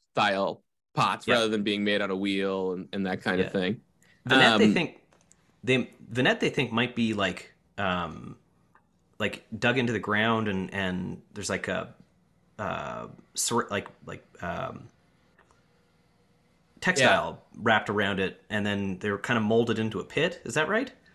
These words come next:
Speaker 1: I've
Speaker 2: Am I,
Speaker 1: seen
Speaker 2: am
Speaker 1: that
Speaker 2: I
Speaker 1: picture.
Speaker 2: misremembering that? Yeah.
Speaker 1: I, I've seen that picture. I don't know if that's, if that's true.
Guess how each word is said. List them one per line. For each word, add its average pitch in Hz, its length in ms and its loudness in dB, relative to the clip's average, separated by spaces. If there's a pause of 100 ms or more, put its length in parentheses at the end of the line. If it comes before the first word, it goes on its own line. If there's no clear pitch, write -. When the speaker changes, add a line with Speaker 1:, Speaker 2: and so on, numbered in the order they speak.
(240)
Speaker 1:
I've - 60 -8
Speaker 2:
Am - 40 -4
I, - 40 4
Speaker 1:
seen 240 100 10
Speaker 2:
am 214 60 12
Speaker 1:
that 165 100 8
Speaker 2:
I 202 60 4
Speaker 1:
picture. 190 280 6
Speaker 2:
misremembering 170 320 4
that? 185 320 -4 (220)
Yeah. 139 140 2
Speaker 1:
I, 143 180 6
I've 156 80 2
seen 196 160 4
that 131 220 2
picture. 143 340 2
I 110 60 4
don't 120 140 0
know 113 160 2
if 95 120 -4
that's, - 440 -4
if 110 120 -4
that's - 440 0 (120)
true. 104 520 4